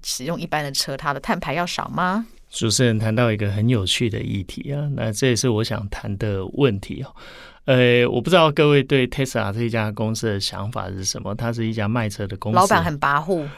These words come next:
Speaker 2: 老板很跋扈以外，还可以上外太空。
Speaker 1: 对，
Speaker 2: <laughs>
Speaker 1: 对。
Speaker 2: 哎，Tesla 这一家公司啊，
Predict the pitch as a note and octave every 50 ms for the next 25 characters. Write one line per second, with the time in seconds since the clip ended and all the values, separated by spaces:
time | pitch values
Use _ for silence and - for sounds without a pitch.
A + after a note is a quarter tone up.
0 | - - - A#2 C3+ C#3 C#3 B2 A#2 A2 G2+ A2+ A2 A#2 C#3+ D3 C#3 A#2 G#2 G#2
1 | A#2 B2 A#2+ A#2 A2 A2 G#2+ - A2+ A2 G2 F2+ - - B2 A2+ A2 G#2 G#2 G#2
2 | G#2 G#2+ B2 C3+ A#2+ A2 G2+ G#2+ A2 G2 - G#2+ G#2+ G2+ - - _ - - A3
3 | A3 - - - - C3 B2 - - - - F3 D#3+ - - - C#3+ C#3+ F3+ D#3
4 | C3+ C#3+ D3 D3 - - - - A#3 C#4+ - - - - - - - - - -
5 | - B2+ C3 C3 C3 B2+ B2 A#2+ B2 B2 B2+ B2+ - - - - - F#3+ F#3+ E3
6 | C#3+ A#2 A2 A2 B2+ B2 A2+ A#2+ A2+ A2+ A2 G2+ A#2 A2+ A2 G#2+ - - G#2+ G2
7 | F#2+ F#2 G2 G2